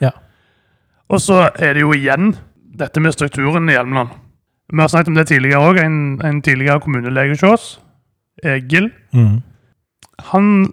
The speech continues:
Speaker 2: sa det så direkte før han slutta at, eh, vi måtte få sentralisert. For det å holde på med to omsorgssentre i en så liten kommune som Hjelmeland, det var krevende.
Speaker 1: Ja.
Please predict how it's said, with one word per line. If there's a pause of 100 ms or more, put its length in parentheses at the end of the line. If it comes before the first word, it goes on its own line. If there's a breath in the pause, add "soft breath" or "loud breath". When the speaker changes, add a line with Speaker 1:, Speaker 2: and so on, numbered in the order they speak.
Speaker 2:
sa
det
så
direkte
før
han
slutta
at,
eh, (160)
vi
måtte
få
sentralisert. (240)
For
det
å
holde
på
med
to (180)
omsorgssentre
i
en
så
liten
kommune
som
Hjelmeland, (600)
det
var
krevende. (400)
Speaker 1:
Ja.